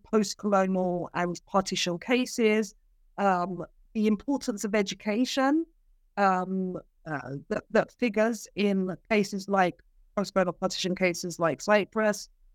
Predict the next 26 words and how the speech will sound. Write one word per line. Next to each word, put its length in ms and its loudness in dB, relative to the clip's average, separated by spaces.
nationalism 920 2
is 100 -2
another 360 0
key 340 -4
theme, 280 2
ethnic 400 -4
nationalism 800 0
and 180 -4
gendering 600 2
of 160 -6
the 80 -4
nation. 720 -2
Um, 720 0
others 360 0
we, 200 -2
I 120 0
can 180 0
think 280 -2
about 400 2
are 320 -2
thinking 260 4
about 260 2
the 100 -4
communism, 640 4
which 180 -4
is 140 -4